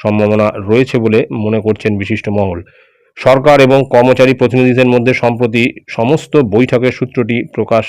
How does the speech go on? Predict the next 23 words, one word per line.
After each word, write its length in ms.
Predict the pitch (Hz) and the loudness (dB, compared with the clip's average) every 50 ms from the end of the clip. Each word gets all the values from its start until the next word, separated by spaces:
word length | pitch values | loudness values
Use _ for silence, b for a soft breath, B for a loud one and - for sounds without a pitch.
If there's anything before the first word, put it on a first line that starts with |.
| - - - | -8 -14 -6
করেছে। 380 | - 117 120 123 - 139 135 135 135 135 B B B B B B B B B _ _ _ _ - | -2 0 0 0 2 2 0 0 0 -6 B B B B B B B B B _ _ _ _ -8
সরকার 460 | - - 131 131 127 131 143 143 143 143 - - - - | 0 2 2 4 4 4 4 4 4 2 -4 -8 -4 -2
আগের 320 | 110 117 123 135 156 151 | 0 0 2 2 2 4
মতো 220 | 151 151 139 143 151 | 4 2 2 2 2
নতুন 480 | 139 127 123 - 156 147 147 151 151 156 b b b b 110 101 | 2 2 2 2 2 2 2 0 -2 -4 b b b b -6 -2
বেতন 320 | 113 120 - 147 143 135 | 0 2 2 2 2 2
কমিশন 360 | 123 131 139 127 - 139 139 | 2 2 0 2 2 0 2
গঠনের 340 | 120 113 117 123 123 127 123 | 2 0 0 2 2 0 2
পরিবর্তে 480 | 110 120 120 120 120 123 120 - 123 117 | 2 0 0 2 2 0 0 0 -2 -2
কেন্দ্রীয় 300 | - 120 113 113 117 113 | 0 0 0 0 -2 -2
সরকারি 360 | - 120 113 110 113 113 113 | -2 -4 -2 -2 -2 -2 -2
কর্মচারী 600 | 104 - 127 120 120 123 120 - 123 117 104 104 | 0 0 0 0 0 0 2 2 2 2 2 0
এবং 240 | 110 110 120 113 110 101 | 2 2 2 0 0 -2
পেনশনভোগীদের 680 | - 104 113 117 - 143 135 120 123 117 120 117 120 95 | -4 -4 -4 -2 -4 -4 -2 -2 -2 -2 0 0 0 -2
বেতন 340 | 87 107 107 - 123 123 | -2 -6 -2 0 0 0
এবং 160 | 120 117 113 110 - | 0 0 -2 -2 -2
পেনশন 340 | - 110 113 110 - 117 113 | -4 -4 -4 -2 -4 -4 -4
সংশোধনের 600 | 110 - 104 104 - - 120 107 117 113 113 107 | -4 -6 -6 -6 -6 -6 -6 -4 -4 -4 -4 -2
জন্য 300 | 110 120 117 107 98 92 B B B B B B B B | -2 -2 -2 -2 -2 -4 B B B B B B B B
অন্য 380 | 120 127 147 151 147 147 151 147 | 2 4 4 4 6 6 4 4
উপায়ে 340 | 147 127 - - 127 120 123 | 4 2 2 4 4 4 4
চিন্তাভাবনা 540 | 147 - 139 120 107 117 110 110 107 110 110 | 2 0 -2 0 2 2 2 2 0 0 -2
করছে। 400 | - - 131 123 - - 101 85 | 0 -2 -4 -2 -2 -4 -6 -6